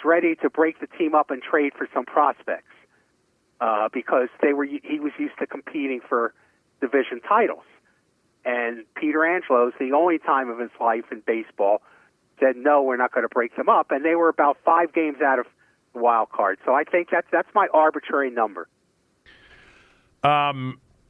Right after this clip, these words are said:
Speaker 2: I watched the Nats game, and, and then the rains came in the eighth, and I actually, um, it's, it's, you know, looked at the, uh, result this morning. I didn't, uh, I didn't stick around for the, the resumption of the game, but man, they have been playing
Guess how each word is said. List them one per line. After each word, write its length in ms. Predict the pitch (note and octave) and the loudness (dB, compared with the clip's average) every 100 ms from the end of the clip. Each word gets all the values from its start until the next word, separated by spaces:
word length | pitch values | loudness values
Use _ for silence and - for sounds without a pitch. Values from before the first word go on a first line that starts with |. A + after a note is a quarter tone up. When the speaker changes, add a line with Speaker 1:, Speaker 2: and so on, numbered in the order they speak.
| - | -2
Speaker 2:
I 100 | C3+ | -2
watched 460 | F3+ F3+ E3+ - - | 0 -2 -2 -6 -8
the 100 | G2 | -4
Nats 400 | F#2+ G#2+ - - | -2 -2 -6 -12
game, 300 | F#2+ F#2 F2 | -8 -6 -4
and, 300 | F2 F2+ F2 | -6 -8 -8
and 260 | G#2 F#2+ | -8 -8
then 200 | F2+ A#2 | -6 -6
the 60 | G2 | -4
rains 420 | E2 G2+ G#2 G2+ | -4 -4 -4 -10
came 420 | - E2+ D#2 D#2 D2+ | -10 -8 -6 -8 -10
in 160 | D#2+ | -10
the 160 | D#2+ E2 | -6 -4
eighth, 260 | E2+ E2 | -6 -8
and 140 | E2 D2+ | -10 -8
I 160 | D#2 D2+ | -8 -4
actually, 760 | F2 F#2 - F#2+ D#2 D2+ D2+ | -4 -4 -8 -10 -10 -10 -12
um, 420 | - D2 C#2+ C#2+ C#2+ | -10 -10 -8 -10 -12
it's, 240 | E2 - - | -18 -16 -16
it's, 300 | - - - | -16 -18 -14
you 80 | G2 | -12
know, 180 | C2+ C2 C#2 | -10 -14 -12
looked 240 | E2 - | -12 -10
at 140 | D2+ - | -12 -12
the, 320 | - C#2+ C#2 C2 | -14 -12 -12 -12
uh, 120 | B1+ C2+ | -14 -12
result 440 | D2+ C#2 D#2 D2+ | -12 -10 -10 -10
this 220 | D2 - | -14 -12
morning. 260 | E2 D2 C#2+ | -10 -10 -10
I 40 | |
didn't, 300 | C#2 C#2+ C#2 _ | -10 -12 -14 _
uh, 260 | C2+ C2 B1 - | -16 -14 -16 -16
I 80 | D2+ | -14
didn't 180 | D2+ | -12
stick 260 | - E2+ - | -12 -12 -12
around 300 | C2+ C#2+ C#2+ | -12 -10 -12
for 320 | - D2 C#2 - | -12 -10 -10 -12
the, 220 | D2+ C#2+ | -14 -12
the 180 | D2 D2 | -14 -14
resumption 520 | C2+ C#2+ D#2+ D#2+ - | -12 -10 -8 -8 -10
of 80 | C#2 | -12
the 40 | C2+ | -10
game, 300 | D#2+ D2+ C2+ | -8 -8 -10
but 160 | - | -8
man, 240 | G#2+ A#2+ G2 | -6 -4 -4
they 140 | A2+ | -6
have 120 | F#2 | -6
been 160 | D#2+ C2+ | -10 -10
playing 540 | - E2 E2 D#2+ C#2 | -10 -8 -8 -8 -10